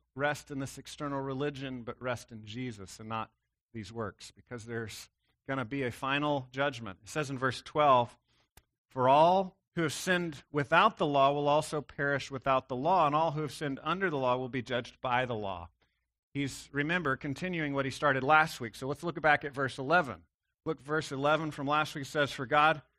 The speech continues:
shows no partiality." Verse ten, he said, "There's judgment for the Jew and the Greek," right? And so that's his way of saying, all of you, whether you're a pagan that's just kinda run and done your own thing and tried to follow your own heart,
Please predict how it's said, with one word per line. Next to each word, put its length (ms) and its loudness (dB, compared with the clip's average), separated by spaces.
shows 440 0
no 220 2
partiality." 880 2
Verse 200 -2
ten, 300 0
he 80 -2
said, 200 -2
"There's 140 -4
judgment 360 0
for 180 -2
the 220 -2
Jew 460 0
and 380 -2
the 100 -6
Greek," 400 0
right? 220 4
And 80 -6
so 100 -6
that's 180 2
his 160 -4
way 200 4
of 100 2
saying, 400 0
all 280 2
of 140 2
you, 160 0
whether 260 2
you're 200 4
a 60 2
pagan 400 2
that's 180 -6
just 220 -4
kinda 240 -2
run 380 4
and 140 0
done 160 2
your 120 2
own 200 0
thing 380 0
and 100 -4
tried 220 4
to 40 -6
follow 280 2
your 180 4
own 140 2
heart, 380 4